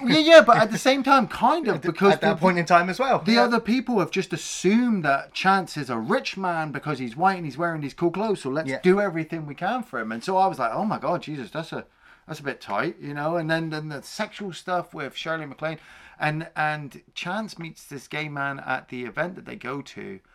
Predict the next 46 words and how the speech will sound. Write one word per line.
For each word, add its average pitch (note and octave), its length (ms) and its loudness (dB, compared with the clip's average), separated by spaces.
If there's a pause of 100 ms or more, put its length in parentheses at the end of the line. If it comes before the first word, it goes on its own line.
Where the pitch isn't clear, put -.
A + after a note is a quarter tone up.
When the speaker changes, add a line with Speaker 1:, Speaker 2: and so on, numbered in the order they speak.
(320)
Speaker 1:
and B2 380 -2
the, B2 200 -10
the - 80 -10
gay D3 180 -8
man C#3 240 -4
kind C3 280 -6
of A2 120 -12
is A#2 120 -10
a A#2+ 40 -10
bit - 140 -12
infatuated B2+ 720 -8
by G#2 140 -12
Chance. F#2+ 560 -14 (320)
And B2+ 120 -10
he's A#2+ 120 -6
like, A2+ 160 0
"Oh D#3 320 6
man, C3 400 0
if A2+ 200 -10
I C3+ 120 10
could C#3 140 -2
have C3+ 180 2
my A#2+ 140 -2
way, B2 240 0
I G#2+ 80 4
would G2 220 -8 (100)
take G#3 280 2
you F3 120 -2
right F3 180 4
upstairs D#3 520 2
right A#2 240 2
now." G#2+ 320 2
And G2+ 80 -10
Chance B2+ 320 -2
is A#2 100 -10
like, G2+ 240 -2 (500)
"Is - 60 -20
there G2 140 -2
a G2 40 -2
T G2 220 -10
V G2 140 -6
upstairs?" B3+ 560 -10 (880)
And A#2+ 160 -2
the A#2+ 60 -6
man's A#2+ 280 0
like, G2+ 220 -2